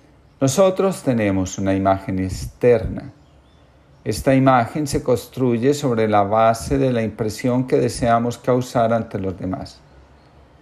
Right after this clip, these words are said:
Tiene un propósito claro, ser aceptados, reconocidos y valorados.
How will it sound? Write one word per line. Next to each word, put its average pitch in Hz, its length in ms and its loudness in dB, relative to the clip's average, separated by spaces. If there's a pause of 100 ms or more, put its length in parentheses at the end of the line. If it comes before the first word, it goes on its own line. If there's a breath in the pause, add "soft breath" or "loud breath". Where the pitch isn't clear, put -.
(280 soft breath)
Tiene 185 280 0
un 135 100 2
propósito 110 800 0
claro, - 440 -2 (520)
ser 101 260 -4
aceptados, 113 800 0
reconocidos 107 840 -4
y - 20 -6
valorados. 98 720 -4